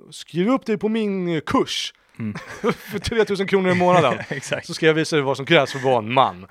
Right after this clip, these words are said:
Speaker 2: Det är alltid där det slutar.
Speaker 1: Ja, det är alltid, och sen, jag menar, hundra procent på att det, alltså, det är bara pyramid,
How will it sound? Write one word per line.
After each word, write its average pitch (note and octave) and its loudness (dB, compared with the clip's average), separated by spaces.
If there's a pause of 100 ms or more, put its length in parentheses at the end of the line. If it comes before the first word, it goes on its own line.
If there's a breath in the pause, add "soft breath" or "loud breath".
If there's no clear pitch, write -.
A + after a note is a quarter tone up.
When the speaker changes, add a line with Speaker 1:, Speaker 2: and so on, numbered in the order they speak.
Speaker 2:
Det G#2 -6
är G2+ -4
alltid G2 -8
där G2+ -4
det F#2+ -8
slutar. G2 -8
Speaker 1:
Ja, F#3 4
det G3 -8
är F#3+ -8
alltid, F#3 -4
och D#3+ -6
sen, E3 -4
jag D#3+ -4
menar, E3 -6 (100)
hundra G3+ 0
procent F3+ -4
på E3 -6
att E3 -4
det, - -10
alltså, C3 -10
det D#3+ -2
är F3 0
bara D#3+ 0
pyramid, D3+ -4